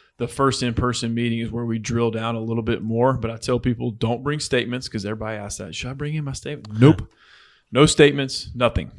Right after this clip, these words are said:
Like, I want people to feel as comfortable as possible, 'cause they already have their guard up coming in. They don't know what to expect. They're like, "Okay, they're gonna make me buy something." And no, there's no paperwork that is signed on that in-, that first in-person meeting. We let people meet with us,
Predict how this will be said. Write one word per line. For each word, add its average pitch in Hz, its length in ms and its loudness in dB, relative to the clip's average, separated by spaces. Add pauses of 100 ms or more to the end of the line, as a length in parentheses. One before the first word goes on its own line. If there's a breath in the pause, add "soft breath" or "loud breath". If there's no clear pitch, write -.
(200)
Like, 107 260 -14
I 117 140 0
want 120 320 -2
people 123 240 -2
to 117 60 -6
feel 117 280 -8
as 90 100 -12
comfortable 139 420 -4
as 151 80 -2
possible, 113 400 -2
'cause 107 180 -8
they 107 80 -8
already 135 240 4
have 139 180 0
their 131 120 -2
guard 117 280 2
up 107 160 -6
coming 110 300 -6
in. 78 180 -10
They 107 120 -4
don't 120 140 2
know 117 100 -2
what 113 220 -4
to 101 100 -6
expect. 113 540 -2
They're 107 140 -6
like, 101 300 -6
"Okay, 101 380 -12
they're 101 160 -10
gonna 101 200 -12
make 101 240 -10
me 95 120 -12
buy 107 260 -10
something." 113 400 -10 (180)
And 101 140 -2 (460 loud breath)
no, 113 400 -2
there's 110 260 -6
no 120 220 6
paperwork 123 600 0
that 113 140 -6
is 110 160 -8
signed 110 380 -8 (160)
on 110 140 -10
that 110 200 -8
in-, 110 220 -6 (320)
that 104 320 -6
first 117 320 -2
in-person 110 560 -4
meeting. 98 260 -8
We 110 120 -6
let 110 220 -2
people 110 360 -6
meet 120 240 -2
with 147 140 0
us, 147 320 4